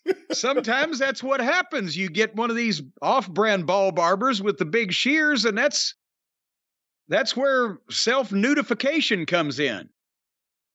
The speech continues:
Speaker 1: But anyway, if you'd rather be your own ball barber, folks, manscaped dot com will fix you up. That's the point I'm trying to make, and you'll be clean and smooth and smelling fresh, and you won't have to go down to the ball barber college or the ball barber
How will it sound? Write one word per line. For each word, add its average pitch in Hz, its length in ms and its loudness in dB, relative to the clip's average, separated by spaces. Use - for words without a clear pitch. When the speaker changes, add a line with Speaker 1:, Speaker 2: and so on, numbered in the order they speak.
Speaker 1:
But 240 240 0
anyway, 208 680 0
if 247 200 -2
you'd 214 200 -2
rather 285 280 0
be 254 160 0
your 233 220 0
own 233 220 0
ball 208 280 2
barber, 160 400 0
folks, 180 380 -2
manscaped 214 600 0
dot 180 260 0
com 165 260 2
will 131 120 0
fix 143 300 -2
you 123 120 0
up. 92 200 -4
That's 185 280 0
the 170 80 -2
point 185 240 2
I'm 151 120 0
trying 165 260 0
to 143 40 2
make, 123 300 2
and 139 100 -4
you'll 147 120 2
be 131 120 2
clean 254 400 0
and 190 140 2
smooth 208 460 0
and 131 100 -2
smelling 226 400 0
fresh, 165 580 0
and 170 160 0
you 180 120 2
won't 226 260 0
have 220 220 0
to 180 80 -4
go 196 180 0
down 208 280 0
to 196 60 0
the 160 80 -2
ball 196 300 0
barber 190 340 -2
college 185 540 0
or 156 80 -2
the 131 80 -2
ball 185 300 0
barber 165 500 0